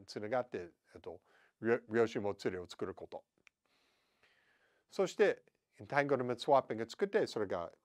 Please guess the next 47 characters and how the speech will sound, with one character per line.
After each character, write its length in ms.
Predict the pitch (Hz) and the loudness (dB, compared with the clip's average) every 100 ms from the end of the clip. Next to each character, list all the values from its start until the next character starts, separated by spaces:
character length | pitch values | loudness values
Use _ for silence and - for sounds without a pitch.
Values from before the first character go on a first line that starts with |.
| - | -8
リ 160 | 135 185 | 2 2
ン 40 | |
ク 120 | 180 170 | 4 6
レ 120 | 170 | 6
ベ 80 | 170 | 6
ル 100 | 160 | 4
の 140 | 156 | 2
エ 40 | |
ン 20 | 143 | 2
タ 160 | 151 | 0
ン 60 | 156 | 2
グ 100 | 151 | 2
ル 60 | |
メ 100 | 143 | 2
ン 80 | 139 | 0
ト 460 | 139 135 127 113 123 | 0 0 0 -4 -14
が、 320 | 139 127 117 117 | -8 -6 -4 -4
が、 200 | 113 87 | -4 -6
え 40 | 92 | -8
っ 40 | |
と、 240 | 87 90 87 _ _ _ _ _ _ _ _ _ _ _ | -10 -10 -12 _ _ _ _ _ _ _ _ _ _ _
つ 160 | - 139 | -2 4
な 100 | 151 | 8
が 120 | 185 | 8
っ 100 | 196 | 6
て、 100 | 165 | 2
も 140 | 117 | 2
っ 40 | 135 | 0
と 100 | 120 | -2
長 280 | 113 110 | 0 0
い 40 | 107 | 0
エ 20 | |
ン 80 | 98 | -2
タ 120 | 104 | -6
ン 40 | |
グ 100 | 98 | -6
ル 80 | 95 | -6
メ 120 | 95 | -8
ン 40 | 92 | -10
ト 100 | 101 | -10
に 140 | 95 | -10
な 120 | 92 | -8
る 140 | 90 87 | -8 -10
で 100 | 80 | -14
し 100 | - | -16
ょ 40 | |
う。 920 | - _ _ _ _ _ _ _ _ | -18 _ _ _ _ _ _ _ _